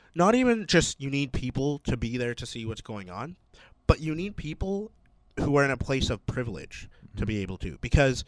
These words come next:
Speaker 1: when you have privilege, you're supposed to use that for the better,
Speaker 2: Absolutely.
Speaker 1: for the good.
Speaker 2: Absolutely.
Speaker 1: You're supposed to use your position as someone who, especially us as law students, who
Speaker 2: Yeah.
Speaker 1: hopefully will become future lawyers. <laughs>
Speaker 2: Mm-hmm.
Speaker 1: Um, yeah.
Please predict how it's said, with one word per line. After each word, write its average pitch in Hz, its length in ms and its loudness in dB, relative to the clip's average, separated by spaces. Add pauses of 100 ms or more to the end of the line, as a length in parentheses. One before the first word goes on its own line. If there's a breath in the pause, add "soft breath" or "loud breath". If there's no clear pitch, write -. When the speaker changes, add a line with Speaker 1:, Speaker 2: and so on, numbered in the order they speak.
(920 soft breath)
Speaker 1:
when 170 160 6
you 202 100 4
have 175 100 2
privilege, 113 560 0 (160)
you're 120 80 -8
supposed - 300 -8
to 135 80 -8
use 113 300 -6
that 90 240 -4 (460)
for 127 140 4
the 110 80 -4
better, 82 340 -2 (240)
Speaker 2:
Absolutely. 82 480 -12
Speaker 1:
for 127 100 -2
the 110 100 0
good. 90 260 0 (260)
Speaker 2:
Absolutely. 95 260 -8
Speaker 1:
You're 131 80 0
supposed - 340 2
to 143 60 -6
use 170 520 -2
your 151 220 2
position 135 420 0
as 120 200 -4
someone 127 300 0
who, 117 440 2 (180 soft breath)
especially 175 400 2
us 117 300 0
as 110 320 0
law 104 260 -2
students, 101 500 -6 (240 loud breath)
who 117 260 2
Speaker 2:
Yeah. 101 100 -2
Speaker 1:
hopefully 120 400 0
will 110 140 0
become 127 260 0
future 123 300 2
lawyers. 110 580 4
<laughs> - 100 -10
Speaker 2:
Mm-hmm. 185 320 2
Speaker 1:
Um, 120 340 -2 (840 loud breath)
yeah. 151 360 8